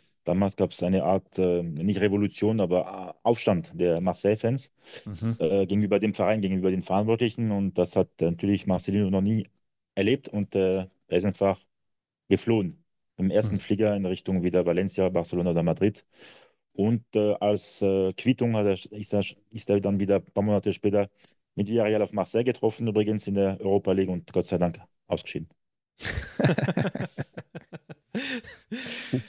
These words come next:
Speaker 3: Ja, sehr schön. Also, wir haben eine spannende Tabellenkonstellation in La Liga, aber das ist nichts, und zwar gar nichts, gegenüber der Tabellenkonstellation in der Serie A.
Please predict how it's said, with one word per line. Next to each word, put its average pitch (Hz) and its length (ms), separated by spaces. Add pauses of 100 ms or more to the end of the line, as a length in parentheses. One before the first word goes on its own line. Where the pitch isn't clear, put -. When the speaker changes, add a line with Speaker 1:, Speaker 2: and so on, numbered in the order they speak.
(180)
Speaker 3:
Ja, 185 260
sehr 170 240
schön. 120 280
Also, 165 340
wir 165 100
haben 190 100
eine 180 120
spannende 196 500
Tabellenkonstellation 156 1120
in 175 180
La 151 140
Liga, 170 480 (160)
aber 156 340
das 143 220
ist - 400
nichts, 139 460
und 131 200
zwar 127 260
gar 123 260
nichts, 110 440
gegenüber 127 560
der 113 320
Tabellenkonstellation 117 960
in 127 200
der 120 100
Serie 107 460
A. 87 160